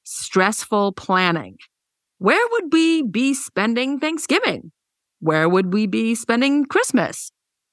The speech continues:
Working around everyone's schedules and preferences where I usually felt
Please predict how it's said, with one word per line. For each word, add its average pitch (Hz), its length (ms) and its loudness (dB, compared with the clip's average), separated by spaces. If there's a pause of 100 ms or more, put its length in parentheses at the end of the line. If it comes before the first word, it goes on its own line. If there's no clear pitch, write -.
(100)
Working 330 460 2
around 269 420 2
everyone's 247 500 0
schedules 180 640 0
and 170 200 -2
preferences 180 840 0
where 190 380 2 (420)
I 190 120 2
usually 294 680 0
felt 180 340 2